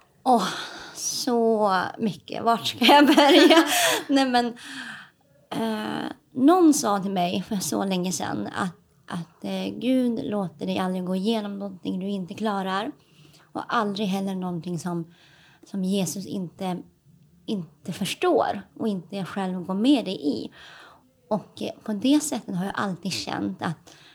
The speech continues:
fastän ingen annan förstår hur det är att vara, liksom, så opererad och så, eh,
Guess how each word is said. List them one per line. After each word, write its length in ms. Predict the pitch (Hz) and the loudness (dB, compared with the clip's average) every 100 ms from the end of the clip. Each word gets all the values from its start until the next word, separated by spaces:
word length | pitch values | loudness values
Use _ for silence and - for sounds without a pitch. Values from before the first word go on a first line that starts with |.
| _ | _
fastän 300 | - 220 220 - | -4 -4 -4 2
ingen 300 | 277 269 294 | 4 6 8
annan 240 | 285 214 | 6 4
förstår 360 | 180 175 196 170 | 0 -2 0 2
hur 160 | 175 | 2
det 100 | 170 - | 0 0
är 420 | 175 160 170 - | 0 2 0 -2
att 440 | 160 - - - - - _ - - - | -6 -8 -20 -20 -20 -20 _ -20 -20 -10
vara, 580 | 202 196 180 175 175 175 107 | -4 -2 0 0 -2 -6 -8
liksom, 460 | 110 160 185 180 160 175 | -10 -8 -8 -6 -8 -12
så 380 | - - 262 247 | -6 0 2 2
opererad 760 | 247 233 214 196 190 185 180 | 0 -2 -2 0 -2 -4 -6
och 120 | 180 170 | -6 -6
så, 600 | - 247 233 220 208 196 | -6 -4 -4 -4 -2 -2
eh, 220 | 190 | -2